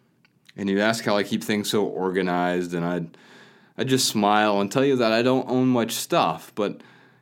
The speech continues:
everything I do own has real value. As a minimalist, every possession, whether it's my car, or my clothes, or my furniture, or my kitchenware, it all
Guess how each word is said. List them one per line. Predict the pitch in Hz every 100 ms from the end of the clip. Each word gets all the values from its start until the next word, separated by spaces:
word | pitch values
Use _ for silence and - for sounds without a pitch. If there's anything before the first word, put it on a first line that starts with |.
| -
everything | 135 156 156 135
I | 113
do | 110 147 143
own | 101 95 98 117 127 - _ _ _ _ _ _ _ _ _ _ _ _
has | 123 117
real | 123 147 120
value. | 90 73 76 65 85 _ _ _ _ _ _ _ _
As | - 101
a |
minimalist, | 104 151 135 101 101 -
every | 131 127
possession, | 104 92 90 - 107 127 - _ _ _
whether | 98 98 95
it's | 87
my | 90 78
car, | 78 - 95 90 98 151 - _ _ _ _ _ _ _
or | - 82 80
my | 78
clothes, | - - 92 92 113 143 135
or | 82
my | 78 76
furniture, | - - 104 117 117 123 139
or | 110
my | 82
kitchenware, | 82 - 101 104 101 101 107 131 147 - - _ _ _ _ _ _ _
it | 110
all | 123 135 127 113 -